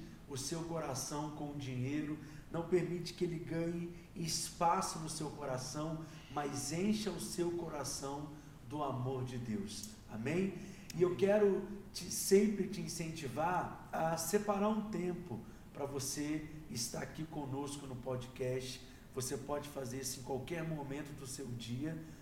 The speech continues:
ok? E até realizando outras atividades.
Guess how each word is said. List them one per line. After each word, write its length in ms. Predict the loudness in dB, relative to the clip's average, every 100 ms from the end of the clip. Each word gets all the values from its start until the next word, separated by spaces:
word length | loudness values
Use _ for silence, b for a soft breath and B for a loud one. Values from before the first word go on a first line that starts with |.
| B
ok? 600 | -6 -4 0 0 2 -2 B B 0
E 100 | 2
até 340 | 4 4 4
realizando 840 | 4 4 4 4 4 2 2 4
outras 340 | 2 4 0 0
atividades. 880 | -4 -4 -6 -4 -2 -2 -2 -4